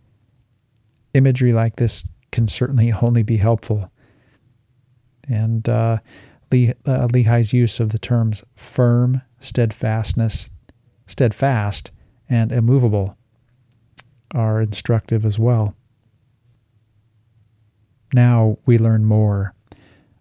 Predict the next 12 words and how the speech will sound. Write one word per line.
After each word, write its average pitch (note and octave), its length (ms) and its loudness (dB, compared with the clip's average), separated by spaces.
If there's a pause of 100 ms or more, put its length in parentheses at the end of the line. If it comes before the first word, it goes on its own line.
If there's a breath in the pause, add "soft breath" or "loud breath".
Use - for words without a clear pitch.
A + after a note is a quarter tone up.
(160)
about A#2 300 0
Lehi's A2+ 480 0
great A#2 340 -2
frustration, G#2+ 800 -4 (140)
and A2+ 180 -4
for - 200 -6
the G#2+ 80 -2
first D#3 280 -6
time, A2+ 360 -2 (1080 soft breath)
we A#2 260 0
start - 600 -4
to, C3 560 -2